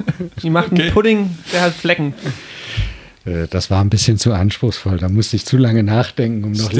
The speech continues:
Speaker 3: lachen
Speaker 2: das
Speaker 3: zu
Speaker 2: war so,
Speaker 3: können.
Speaker 2: so viele
Speaker 1: Sehr
Speaker 2: Ecken, ne?
Speaker 1: verwirrend.
Speaker 3: Das hat's zu lang gedauert.
Speaker 1: Ganz feiner Humor.
Speaker 3: Ja, also mein Zitat war das, was ich inhaltlich schon angeführt hatte, nämlich,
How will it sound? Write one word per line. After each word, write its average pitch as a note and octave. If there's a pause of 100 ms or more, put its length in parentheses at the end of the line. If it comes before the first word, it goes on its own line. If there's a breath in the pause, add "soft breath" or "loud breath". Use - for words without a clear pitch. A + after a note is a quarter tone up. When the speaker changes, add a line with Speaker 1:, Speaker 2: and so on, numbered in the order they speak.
(120)
Speaker 3:
lachen C#3+
Speaker 2:
das A#2
Speaker 3:
zu C3
Speaker 2:
war B2+
so, C3
Speaker 3:
können. B2+
Speaker 2:
so B2
viele B2
Speaker 1:
Sehr D3
Speaker 2:
Ecken, A2+
ne? -
Speaker 1:
verwirrend. A2+
Speaker 3:
Das -
hat's A2
zu -
lang G#2
gedauert. F#2
Speaker 1:
Ganz F3
feiner D#3
Humor. C#3+ (200)
Speaker 3:
Ja, E2 (100)
also F#2+
mein A2
Zitat A#2
war G#2+
das, G2+
was G#2
ich D3
inhaltlich C#3+
schon A2+
angeführt C3+
hatte, A#2+
nämlich, A2